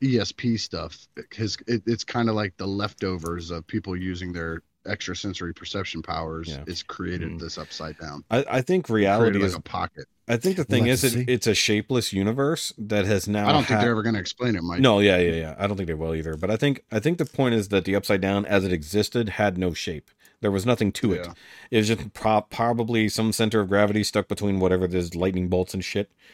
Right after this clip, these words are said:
Speaker 3: Right.
Speaker 2: It's, it's a form of energy with no matter. Now that
Speaker 1: That's what
Speaker 2: matter
Speaker 1: I'm saying.
Speaker 2: has
Speaker 1: I
Speaker 2: been
Speaker 1: think it was
Speaker 2: introduced,
Speaker 1: a pocket of residual E S P powers.
Speaker 2: Yeah, but I think, I think it's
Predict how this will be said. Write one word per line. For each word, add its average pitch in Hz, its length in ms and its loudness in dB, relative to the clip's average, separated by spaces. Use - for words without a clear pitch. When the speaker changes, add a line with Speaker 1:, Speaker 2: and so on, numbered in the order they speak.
Speaker 3:
Right. 85 180 -6
Speaker 2:
It's, 85 160 -4
it's 117 140 2
a 101 40 -4
form 151 220 4
of 110 140 0
energy 107 340 0
with 87 160 -2
no 95 140 0
matter. 85 520 -6
Now 107 160 4
that 104 100 2
Speaker 1:
That's 98 100 0
what 107 80 6
Speaker 2:
matter 113 140 6
Speaker 1:
I'm 110 100 6
saying. 123 240 2
Speaker 2:
has 117 100 6
Speaker 1:
I - 40 6
Speaker 2:
been 120 100 4
Speaker 1:
think 110 100 4
it - 20 2
was 117 140 4
Speaker 2:
introduced, 107 640 4
Speaker 1:
a - 20 -14
pocket - 20 -
of - 40 -20
residual 104 800 -2
E 107 140 -2
S 90 140 -6
P 104 280 -10
powers. 78 400 -10
Speaker 2:
Yeah, 82 200 -4
but 117 140 4
I - 20 0
think, 147 320 2
I 117 100 4
think 127 180 2
it's 120 200 0